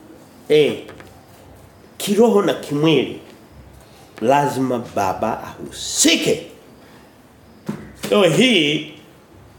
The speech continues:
ni rahisi mtu akiamua, yani shetani alivyofanya. Mtu anaamka asubuhi anasema, "Ninaelekea ja-, dawati la jinsia, nikitoka naelekea mahakamani, nataka taraka yangu."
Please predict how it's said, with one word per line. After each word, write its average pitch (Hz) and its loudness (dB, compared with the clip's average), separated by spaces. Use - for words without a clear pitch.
ni 160 2
rahisi 170 2
mtu 190 0
akiamua, 147 2
yani 175 0
shetani 185 0
alivyofanya. 156 2
Mtu 196 0
anaamka 180 4
asubuhi 165 0
anasema, 160 2
"Ninaelekea 139 2
ja-, 143 -2
dawati 160 2
la 147 0
jinsia, 175 -2
nikitoka 151 0
naelekea 131 0
mahakamani, 143 0
nataka 120 -2
taraka 90 -10
yangu." 85 -12